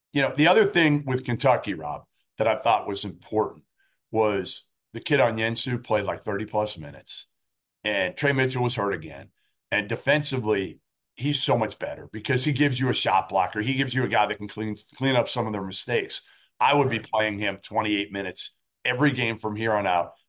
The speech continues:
Speaker 1: Big Z wouldn't see the floor. Aaron Bradshaw played, like, three
Speaker 2: The
Speaker 1: minutes.
Speaker 2: hype of Big Z has patterned,
Speaker 1: Over.
Speaker 2: petered
Speaker 1: It's over.
Speaker 2: out. It's definitely the, the, the, the debut was impressive.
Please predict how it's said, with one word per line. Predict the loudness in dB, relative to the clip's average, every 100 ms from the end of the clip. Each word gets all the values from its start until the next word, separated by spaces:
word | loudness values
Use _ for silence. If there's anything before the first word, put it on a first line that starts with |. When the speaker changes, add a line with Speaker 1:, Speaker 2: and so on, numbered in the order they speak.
| _
Speaker 1:
Big | 0 0
Z | 2 2
wouldn't | 2 -2 -4
see | -2 -2
the | -2
floor. | -2 -2 -2 -4 -10 _ _ _
Aaron | 2 4 4
Bradshaw | 4 4 4 0
played, | 2 2 0
like, | 0
three | -4 0 2
Speaker 2:
The |
Speaker 1:
minutes. | 4 2
Speaker 2:
hype | 0
of | -2 0
Big | 2 2
Z | 0 0 0 0
has | -2 -4
patterned, | -4 -2 0 2 2 0
Speaker 1:
Over. | -6 _ _ -10
Speaker 2:
petered |
Speaker 1:
It's | 0
over. | 4 4
Speaker 2:
out. | 2 -6 -14
It's | -20 -10 -2
definitely | -2 -2 -4 -2
the, | 0 -2
the, | 0 0 2 0 -2 -2 -4 -6 -14 0
the, |
the | 0 2 2 0 -2
debut | -2 4 4 4
was | 2 -2
impressive. | -6 -4 -4 -4 -14